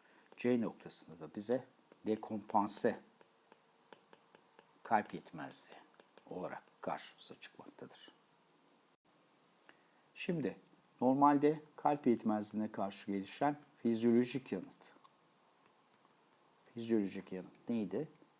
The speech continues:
Nörohumeral aktivasyon. Şimdi bu nörohumeral aktivasyonun fazla olmasıyla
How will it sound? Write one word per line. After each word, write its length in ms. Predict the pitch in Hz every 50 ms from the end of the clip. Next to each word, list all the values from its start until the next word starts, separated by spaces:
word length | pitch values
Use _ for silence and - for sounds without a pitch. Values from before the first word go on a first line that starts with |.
| _ _ _ _ - - _ _
Nörohumeral 760 | 117 120 117 110 107 104 104 104 104 98 85 85 110 139 139 - - _ _ _ -
aktivasyon. 720 | - 104 - - - 95 82 76 - - - - - - - _ _ _ _ _ _ _ _ _ _ _ _ _ _ _ _ _ _ _ _ _ _
Şimdi 400 | - - 180 175 160 123 101 95 - -
bu 120 | 110 110 117
nörohumeral 680 | 127 139 147 156 151 147 143 151 147 143 135 120 113
aktivasyonun 720 | 113 - - - 110 107 107 107 - - - 95 85 - - - _ _ _ _ _ _ _ - - -
fazla 340 | 117 123 123 120 123 123 139
olmasıyla 840 | 131 113 104 101 101 95 95 - - - 90 78 82 110 156 156